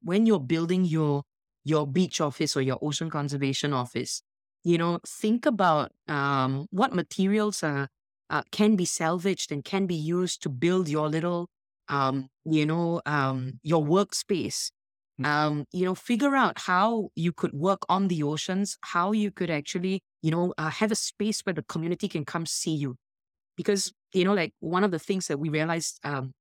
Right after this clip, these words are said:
Speaker 1: when, you know, we are, we are popular on social, sort of. We're not very popular, but okay. But once we had a beach office, you know, the curiosity from people, from children, from,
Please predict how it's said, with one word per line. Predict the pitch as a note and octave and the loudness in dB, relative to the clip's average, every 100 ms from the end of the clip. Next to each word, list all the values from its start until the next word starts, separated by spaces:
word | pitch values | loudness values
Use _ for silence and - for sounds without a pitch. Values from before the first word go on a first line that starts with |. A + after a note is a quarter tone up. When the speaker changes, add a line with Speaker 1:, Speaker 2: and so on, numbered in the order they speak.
| _ - | _ 0
Speaker 1:
when, | F#3 G#3+ - _ - | 4 4 2 _ -2
you | F3 | 0
know, | E3+ | 2
we | A3 | 2
are, | B3 | 4
we | B3 | 2
are | |
popular | G3 A3 C#4+ D#4+ | 2 2 2 2
on | E3+ | 0
social, | C3+ - D3+ D3 C3+ | -2 -2 -2 -2 -4
sort | - G#3 D#3+ | -2 2 2
of. | B2+ - _ - | 0 -6 _ -4
We're | D#3+ | 0
not | F#3+ B2 | 0 2
very | C3+ C3+ | 0 0
popular, | A#2+ A2+ B2+ | -4 -2 -2
but | B2 - _ _ - | -4 -8 _ _ -6
okay. | F3 - D3 F3+ _ _ _ - | -2 0 -2 -4 _ _ _ -2
But | G3 - | 0 2
once | G3+ D4+ - | 0 0 0
we | G4 | 0
had | C#4 | 0
a | D3 | 2
beach | F#3 G#3 | 0 0
office, | D#3 C3 C3+ - - - _ _ - | -4 -6 -8 -8 -14 -14 _ _ -2
you | F3+ | 0
know, | F#3 - - | 0 -4 -6
the | F3+ | -4
curiosity | - B3 C#4 C4 F3 - F#3 A3 | 0 0 2 2 0 -4 -4 -4
from | - C#3 | -4 -6
people, | E3 D3+ D#3+ C3 | -4 -2 -2 -2
from | C#3+ C3 | -4 -2
children, | - F3+ G3 D3+ | -2 -2 0 -2
from, | A#2+ D3+ | -2 -4